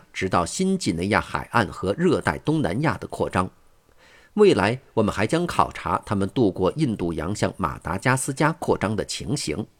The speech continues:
而在此前的介绍里面，我们已经了解了不利的生态环境，使南岛人未能在澳大利亚的北部和西部扎下根来。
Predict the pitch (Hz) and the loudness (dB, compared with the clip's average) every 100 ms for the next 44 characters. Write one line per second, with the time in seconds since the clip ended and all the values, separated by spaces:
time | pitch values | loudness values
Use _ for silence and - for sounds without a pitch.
0 | _ _ _ _ _ _ _ - - - | _ _ _ _ _ _ _ -20 -20 -20
1 | _ - 110 123 107 104 - 98 - 98 | _ 0 2 4 4 2 0 -6 -2 -2
2 | 120 113 92 90 110 - 95 82 80 82 | 4 6 6 4 2 2 0 0 -4 -4
3 | 80 - 92 87 95 98 78 101 87 82 | -6 -2 0 2 0 0 -2 -2 0 0
4 | 110 80 85 82 - 98 127 90 80 - | 0 -2 -2 -6 0 2 2 2 0 0
5 | 143 123 85 - 76 98 123 - - - | -2 -4 -4 -6 -6 0 0 0 -8 -12
6 | - 104 87 90 175 76 78 80 90 - | -4 -2 0 0 2 0 -2 -4 -6 -4
7 | 180 208 104 87 120 117 - 143 139 151 | 0 2 2 0 0 -2 2 2 2 0
8 | 175 117 - 82 85 65 - 131 87 - | 0 0 0 -2 -2 -4 -2 0 -2 -4
9 | 76 - - 175 - - - - 95 110 | -10 -8 -6 -2 -2 -2 -8 -6 -4 -2
10 | - - 139 175 170 | -4 -2 -4 -2 -4